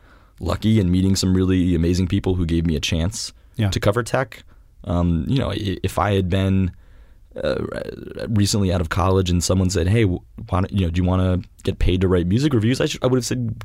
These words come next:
Speaker 1: "Great, that sounds fantastic." Maybe I'd be talking to you about something <laughs> very different right now. But I mean, I, I,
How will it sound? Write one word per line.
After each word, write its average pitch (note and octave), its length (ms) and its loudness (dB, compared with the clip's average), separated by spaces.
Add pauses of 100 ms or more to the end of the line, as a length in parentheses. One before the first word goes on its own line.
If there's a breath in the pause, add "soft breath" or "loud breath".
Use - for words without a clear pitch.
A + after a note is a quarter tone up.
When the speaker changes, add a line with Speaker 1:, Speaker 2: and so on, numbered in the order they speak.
(100)
Speaker 1:
"Great, G2 420 0
that G2 120 -4
sounds F#2 340 0
fantastic." A2 720 -2 (420 soft breath)
Maybe D#2+ 280 0
I'd E2 80 0
be E2 140 0
talking D#2+ 340 -2
to F2+ 40 2
you F2+ 80 2
about E2 140 -2
something G2 280 2
<laughs> G#2 100 2
very G2+ 80 4
different G2+ 300 0
right C#2+ 120 0
now. B1 280 -2
But G2 180 2
I F2+ 60 0
mean, F#2 140 2
I, F2 340 0
I, F2 80 2